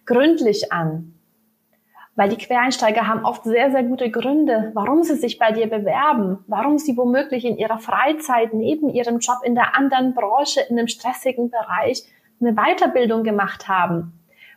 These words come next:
weil sie genau bei dir arbeiten möchten.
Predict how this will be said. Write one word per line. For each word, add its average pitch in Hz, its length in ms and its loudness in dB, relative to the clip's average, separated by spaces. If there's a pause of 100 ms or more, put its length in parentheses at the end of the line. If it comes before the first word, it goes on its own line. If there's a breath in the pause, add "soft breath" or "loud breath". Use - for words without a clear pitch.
(100)
weil 233 280 2
sie 247 140 -2
genau 226 580 0
bei 240 220 0
dir 294 440 0
arbeiten 220 540 2
möchten. 185 580 -6